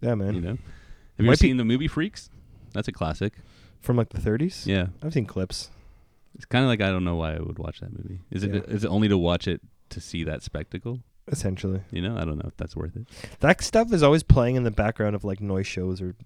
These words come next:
Speaker 1: mm, you know what I mean, things like that.
Speaker 2: Yeah,
Speaker 1: Industrial
Speaker 2: dude.
Speaker 1: goth D J nights.
Speaker 2: Where people are trying to be, like, edgy or something.
Speaker 1: Edgy.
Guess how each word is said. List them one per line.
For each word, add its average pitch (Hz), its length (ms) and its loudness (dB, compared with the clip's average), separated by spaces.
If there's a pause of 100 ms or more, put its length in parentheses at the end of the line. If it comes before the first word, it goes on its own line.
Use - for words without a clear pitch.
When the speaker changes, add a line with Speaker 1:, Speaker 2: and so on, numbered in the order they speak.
(120)
Speaker 1:
mm, 98 360 -10 (120)
you 98 140 -4
know 104 80 -2
what 95 60 -2
I - 20 -4
mean, 98 120 -4
things 98 200 -4
like 92 100 -8
that. 92 260 -4 (140)
Speaker 2:
Yeah, 82 200 -2
Speaker 1:
Industrial 78 360 2
Speaker 2:
dude. 98 80 -2
Speaker 1:
goth 98 280 -2
D 101 100 -2
J 98 160 -2
nights. 92 400 -4 (360)
Speaker 2:
Where 78 120 0
people 87 240 2
are - 40 4
trying 80 200 0
to 80 60 0
be, 80 120 0
like, 76 440 -4
edgy 80 340 -4
or 85 60 0
something. 90 240 -2
Speaker 1:
Edgy. 98 160 2